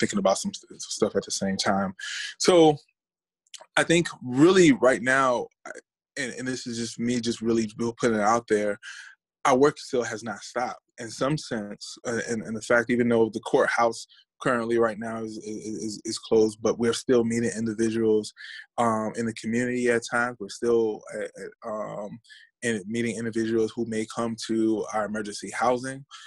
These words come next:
Um, we're still meeting individuals who, who need housing. Um,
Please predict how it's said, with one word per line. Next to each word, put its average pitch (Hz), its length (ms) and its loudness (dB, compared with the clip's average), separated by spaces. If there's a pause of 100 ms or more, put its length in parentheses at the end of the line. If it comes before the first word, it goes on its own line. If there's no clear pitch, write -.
(180)
Um, 117 160 -4
we're 107 140 -6
still 120 340 -2
meeting 117 340 -6
individuals 110 640 -2
who, 107 280 -8
who 113 160 -2
need 117 300 0
housing. 98 580 -8 (420)
Um, 110 500 2